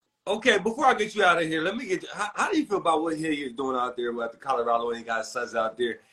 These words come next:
and the two-way star Travis Hunter? Uh, uh, how, how, what, what's your, they're four and five on the season. We started real hot, three and oh.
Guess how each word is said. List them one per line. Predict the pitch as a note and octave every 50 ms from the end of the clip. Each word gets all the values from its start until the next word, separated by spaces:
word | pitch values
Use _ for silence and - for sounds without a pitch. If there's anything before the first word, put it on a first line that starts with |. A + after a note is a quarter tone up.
| _ _
and | - D3 D3+ D3+ D3
the | B2+
two-way | - - D#3+ C#3 C#3+ C3 B2
star | B2+ - C#3 A#2+ A#2+ A#2+ A2+
Travis | - C#3 B2+ A#2 A#2 A2+ A2 -
Hunter? | B2+ A#2+ A#2+ A#2 G#2+ - _ _ _ _ G2+
Uh, | G#2+
uh, | A#2+ A#2+ A2 A2 F2 A2 A2+ A#2 A2+ A2+ - - - _ _ _ _ _ _
how, | - G3+ - - - _ _
how, | F#3+ G#3 G3+ -
what, | D#3 F3+ G3+ F#3+
what's | F#3 A3 G#3+
your, | G#3+ G3 - - _ _ _ _ _ _ _ _ -
they're | B2 C3
four | B2+ D3 D#3 D#3
and | E3+ F3
five | - F#3 F3 F3 E3+
on | E3+ F#3 F#3
the | F3
season. | - F3 E3 D#3 D3 C3+
We | C3
started | B2 - D3+ C#3+ C#3+ C#3+ C#3+ B2+
real | B2 D3+ D#3+ D#3
hot, | D3 D3+ D3+ C#3 -
three | B2+ C#3+ D3 D3+ D3+
and | D3+ D#3
oh. | D#3+ E3+ F3+ F3